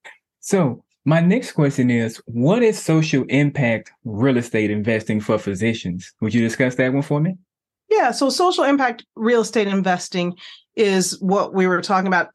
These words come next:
Speaker 2: investing in a piece of real estate that is going to have a positive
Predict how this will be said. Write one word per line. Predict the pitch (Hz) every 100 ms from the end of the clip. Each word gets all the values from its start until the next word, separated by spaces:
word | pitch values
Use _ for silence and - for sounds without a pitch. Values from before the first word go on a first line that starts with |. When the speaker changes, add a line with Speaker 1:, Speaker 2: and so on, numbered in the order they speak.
| -
Speaker 2:
investing | 202 185 214 233 262 -
in | 240 202 202 190 190 -
a | 180
piece | - 214 202
of | 185
real | 190 180
estate | - 180 175
that | 180
is | 165 -
going | 196 202
to | 208
have | 185 - 185 175 170 - - - -
a | 165
positive | 214 202 196 185